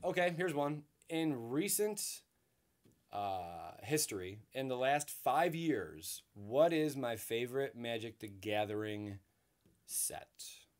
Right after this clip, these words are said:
Go. What is it?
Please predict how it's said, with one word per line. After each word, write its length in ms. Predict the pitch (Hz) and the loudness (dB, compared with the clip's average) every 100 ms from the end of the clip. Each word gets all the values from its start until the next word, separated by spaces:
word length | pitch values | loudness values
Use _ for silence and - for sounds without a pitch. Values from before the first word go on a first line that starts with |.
| _ _ _ _ _ _ _ - 104 | _ _ _ _ _ _ _ -20 -14
Go. 680 | 80 78 76 - - - 95 92 _ _ _ _ _ _ _ _ _ _ _ _ _ _ _ _ _ _ _ _ _ _ _ _ _ _ _ _ _ _ _ _ _ _ _ _ _ _ - _ _ _ - 85 | -12 -12 -14 -16 -18 -18 -20 -20 _ _ _ _ _ _ _ _ _ _ _ _ _ _ _ _ _ _ _ _ _ _ _ _ _ _ _ _ _ _ _ _ _ _ _ _ _ _ -20 _ _ _ -18 -14
What 240 | 85 101 92 | -6 -4 -4
is 140 | 87 | -10
it? 240 | - - | -14 -14